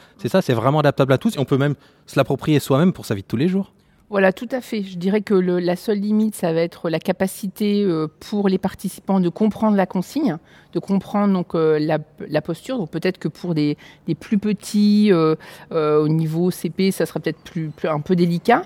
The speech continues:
Speaker 2: Mais à partir du moment où les gens sont en capacité de comprendre la consigne, il n'y a aucun souci, ça peut, ça peut se, se faire partout. Et même, je conseillerais aux enseignants,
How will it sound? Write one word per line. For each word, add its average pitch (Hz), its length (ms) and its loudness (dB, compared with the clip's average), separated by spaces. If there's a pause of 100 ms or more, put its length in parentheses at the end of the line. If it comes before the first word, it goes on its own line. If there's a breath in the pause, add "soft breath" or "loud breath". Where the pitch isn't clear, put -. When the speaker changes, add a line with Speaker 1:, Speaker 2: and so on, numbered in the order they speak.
(260 loud breath)
Speaker 2:
Mais 170 40 0
à 170 40 2
partir 202 240 -6
du 254 80 2
moment 240 200 2
où 220 60 2
les 220 140 2
gens 214 420 0
sont 180 160 -8
en 170 60 -4
capacité 196 400 -2
de 190 60 -8
comprendre 214 380 0
la 185 120 2
consigne, 208 600 0 (320 loud breath)
il 175 40 -4
n'y 160 80 6
a 160 100 4
aucun 226 240 0
souci, 247 380 -4
ça 175 180 0
peut, 202 380 0
ça 160 160 -6
peut - 160 -8
se, 180 240 -6
se - 140 -6
faire 202 200 -2
partout. - 320 -6 (300 loud breath)
Et 165 40 0
même, 208 360 4
je - 160 -10
conseillerais 165 840 0
aux 147 160 -8
enseignants, 160 500 -2